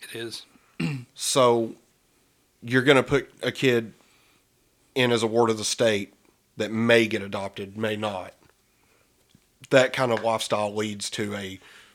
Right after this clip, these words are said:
Speaker 2: often criminal adulthood. So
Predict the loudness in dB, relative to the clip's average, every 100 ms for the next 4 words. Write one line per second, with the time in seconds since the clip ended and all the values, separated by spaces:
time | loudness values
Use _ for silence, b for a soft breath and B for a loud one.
0 | b b b _ _ _ _ _ 0 2
1 | 2 -4 -4 -12 _ 0 2 4 2 -2
2 | -4 -2 2 2 0 -8 -10 -12 -16 _
3 | b b b b b b b -10 0 4
4 | 6 4 -2